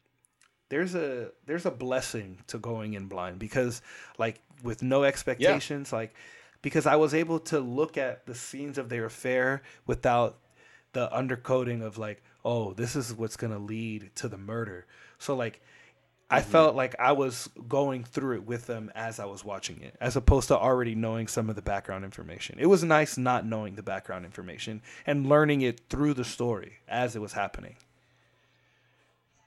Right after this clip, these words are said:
Speaker 2: I feel like that, that similar sentiment that you just described is like watching an older movie without, without, like, uh, the fluff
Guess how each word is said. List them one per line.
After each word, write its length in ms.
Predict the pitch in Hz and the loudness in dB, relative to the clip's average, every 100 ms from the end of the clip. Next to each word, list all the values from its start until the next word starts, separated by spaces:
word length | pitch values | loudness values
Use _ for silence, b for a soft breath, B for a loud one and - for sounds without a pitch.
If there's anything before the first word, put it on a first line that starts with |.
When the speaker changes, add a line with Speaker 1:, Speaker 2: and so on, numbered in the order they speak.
| _ 127 | _ 0
Speaker 2:
I 80 | |
feel 260 | 127 180 196 | 0 2 4
like 240 | 175 160 | 4 2
that, 300 | 143 135 - | 2 2 2
that 200 | 123 120 | 0 0
similar 360 | - 131 123 120 | -2 -4 -2 -2
sentiment 420 | 113 110 113 107 | -2 -2 -2 -4
that 40 | 101 | -4
you 100 | 98 | -4
just 220 | 101 - | -4 -4
described 560 | 101 - 107 98 104 | -8 -2 4 4 4
is 160 | 110 95 | 0 0
like 220 | 101 98 | 0 0
watching 500 | 98 98 101 - 110 | 0 0 0 -2 -2
an 100 | 104 | -2
older 400 | 95 101 101 107 | 0 0 2 2
movie 420 | 95 95 95 113 | 0 0 2 2
without, 540 | 110 101 101 98 95 - b b b b _ _ - 80 - 120 | 2 2 4 6 4 0 b b b b _ _ -20 -20 -16 -4
without, 540 | 110 113 117 110 107 107 | 0 4 6 4 4 0
like, 340 | 101 92 - | -2 -2 -2
uh, 280 | 98 90 87 87 | -2 0 -2 -4
the 100 | 104 | -6
fluff 680 | - - 120 98 - - | -6 -2 4 4 2 -12